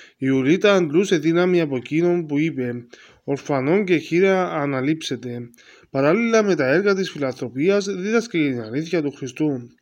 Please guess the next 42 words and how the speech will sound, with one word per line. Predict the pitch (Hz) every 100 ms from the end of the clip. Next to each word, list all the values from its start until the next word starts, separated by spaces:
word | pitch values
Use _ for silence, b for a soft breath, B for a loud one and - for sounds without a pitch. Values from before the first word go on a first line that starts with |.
| _ - B B B B -
Βέβαια, | 180 214 214
αφροντίδα | 196 - 131 135 202
της | 190 185
μεγάλη | 143 120 139 190 196
ήταν | 196 185
να | 147
δώσει | 123 170 196
στο | 190 151
παιδάκι | 139 123 156 175
της | 160 160
τη | 156
χριστιανική | 131 127 135 131 117 127 175
αλήθεια | 151 151 165 - 151 156 B B B
και | -
να | 151
φυτέψει | 139 127 185 208 226
μέσα | 220 214 190
του, | 156 156 151
στην | 139 151
τρυφερή | 139 131 131 127 196
του | 208
ψυχή, | 156 135 127 151 185
την | 202 156
αγάπη | 123 151 165
για | 170
τον | 147 147
Χριστό. | 143 - 165 127 120 - B B B B
Και | - 156
ενώ | 175
ο | 240
μικρός | 240 127 208 220
Κήρυκος | - 220 220 165 156
μαθήτευε | 151 139 165 202 180 175 165 139
από | 131 139
την | 131 139
Αγία | 127 123 190
Μητέρα | 180 127 156 196
του | 165 175
στην | 151 139
προσευχή | 127 127 120 - 175
του | 165
Ιησού | 139 123 139 165 165